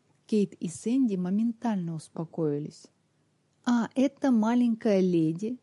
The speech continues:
которая неважно себя чувствует", сказал Росс, опускаясь на одно колено. Взял руку девочки и слегка пожал её. "Ну-ну, мы с этим разберёмся, так ведь?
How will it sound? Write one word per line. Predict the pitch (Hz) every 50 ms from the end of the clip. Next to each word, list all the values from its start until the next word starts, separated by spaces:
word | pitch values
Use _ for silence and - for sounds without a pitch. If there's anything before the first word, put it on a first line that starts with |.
| _ -
которая | - 190 185 - - 214 208 208 208
неважно | 202 208 208 202 208 214 214 208 202 208 208 208
себя | 202 - 220 202 202 208 202
чувствует", | - - 254 294 320 320 - - - - 190 170 165 165 160 - _ _ _ _
сказал | - - - 185 175 170 175 170 165 160 165
Росс, | 160 170 196 247 226 - - -
опускаясь | - 165 - 175 165 - - - 170 160 156 156 -
на | 170 165 160
одно | 160 165 170 165
колено. | 165 - 165 160 160 165 160 160 160 160 160 165 _ _ _ _ _ _ _ _ -
Взял | 175 165 196 180 180 180 180
руку | 175 165 - 175 160
девочки | 156 160 165 190 240 247 226 - - - - 165
и |
слегка | 160 - - 165 156 139 - - 208 214
пожал | 208 - 185 185 170 180 185 175 170 160 156
её. | 151 151 151 156 165 165 - _ _ _ _ _ _ _ _ _ _ _ -
"Ну-ну, | 180 185 196 233 269 302 302 269 226 208 208 214 226 -
мы | 202 190 196 226 254
с | - - - -
этим | - 202 208 202 - 247 233 226
разберёмся, | 233 233 226 226 220 233 214 190 165 156 156 - - - 151 151 _
так | - 160 175 170 160 - 202
ведь? | 220 285 320 320 - -